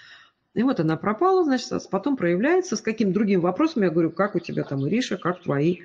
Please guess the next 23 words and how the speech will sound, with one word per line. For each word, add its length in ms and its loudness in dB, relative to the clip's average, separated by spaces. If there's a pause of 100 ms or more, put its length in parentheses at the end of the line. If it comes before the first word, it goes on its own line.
(680)
тики, 360 4
как 280 -2
твои 220 0
судороги?» 680 -2 (100)
Она 300 0
говорит, 260 0
ой, 360 2
да 120 2
я 200 2
уже 160 -4
забыла 360 -4
уже 200 -14 (300)
о 60 -12
них. 200 -16 (1300)
Я 160 0
говорю, 260 -2
«Ну 220 0
ты 140 -6
магний 300 2
пропила?» 440 0
Она 120 0
говорит, 260 -2
«Нет». 520 2